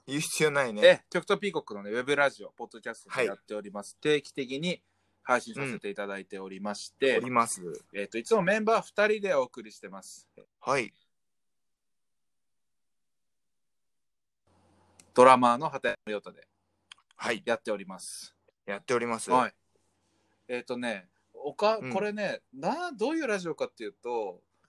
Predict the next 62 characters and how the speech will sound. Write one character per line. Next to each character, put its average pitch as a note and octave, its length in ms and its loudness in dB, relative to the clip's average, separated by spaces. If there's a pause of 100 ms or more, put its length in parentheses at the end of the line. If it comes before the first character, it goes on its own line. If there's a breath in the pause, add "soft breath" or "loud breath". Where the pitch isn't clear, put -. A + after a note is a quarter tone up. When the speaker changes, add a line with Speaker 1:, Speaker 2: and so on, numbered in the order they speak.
(140)
Speaker 1:
う D#3 60 -6
ん D#3+ 60 -2
う - 20 -2
ん。 C3 40 -4
Speaker 2:
ま B2+ 60 -4
あ、 B2 60 -4
僕 E3+ 320 -6
た D#4 160 -2
ち C4+ 240 -8
の G#3+ 180 -6
こ F3+ 140 -6
と E3+ 200 -2
を、 D#3+ 40 -4
ま G3+ 160 0
あ、 D#3+ 60 -2
ぼ D#3+ 160 -6
ち E3+ 140 -18
ぼ A3 120 -4
ち E3 140 -14
好 - 180 -14
き E3+ 140 -10
で D3 120 0
い A#2+ 140 -10
て A#2 140 -10
く A#2+ 140 -8
れ A2+ 100 -4
る A2+ 100 -10
人 A2+ 160 -16
と - 140 -12
か、 G2+ 520 -2 (440 soft breath)
Speaker 1:
は B2+ 140 0
い。 - 20 6
Speaker 2:
ま E3+ 60 2
あ、 - 0 -
エ D#3 60 -2
ス G#3+ 140 0
エ G#3+ 60 2
ヌ A#3 100 -4
エ A3+ 40 -2
ス - 80 -10
で D3 120 0
興 G3 220 -4
味 E3+ 100 -10
持 D3 120 -8
っ D3+ 60 -10
て - 120 -12
く A#2+ 100 -8
れ A2+ 120 -2
た A2 80 -6
人 - 140 -20
た G#2+ 120 0
ち - 120 -12
か G2 140 -4
ら、 A#2+ 340 4 (500 soft breath)
Speaker 1:
う - 60 -4
ん。 - 40 -2
Speaker 2:
も C3 60 0
う - 20 -4
ガ D3 140 6
チ - 180 -6
め C4 180 0
の C4 240 -2